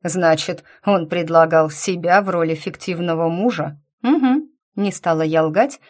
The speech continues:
и улыбнулась. «Он же приколдованный мною, помнишь?»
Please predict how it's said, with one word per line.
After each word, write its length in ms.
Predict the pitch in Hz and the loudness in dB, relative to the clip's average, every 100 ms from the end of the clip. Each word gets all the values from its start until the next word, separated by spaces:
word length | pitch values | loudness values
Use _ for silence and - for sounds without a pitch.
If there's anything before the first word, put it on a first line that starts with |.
| _ _ | _ _
и 100 | 196 | -6
улыбнулась. 760 | 180 170 160 160 160 160 156 - _ _ - | -4 -4 -4 -2 -2 -4 -6 -16 _ _ -4
«Он 260 | 196 190 | -2 0
же 240 | 170 185 185 _ _ | -2 -4 -6 _ _
приколдованный 880 | 190 185 175 165 160 202 202 180 165 | -6 -2 -2 0 0 0 -2 -2 -2
мною, 460 | 165 165 160 156 | -2 -2 0 -2
помнишь?» 760 | 156 _ 175 190 233 175 - | -4 _ -2 -2 -2 -6 -10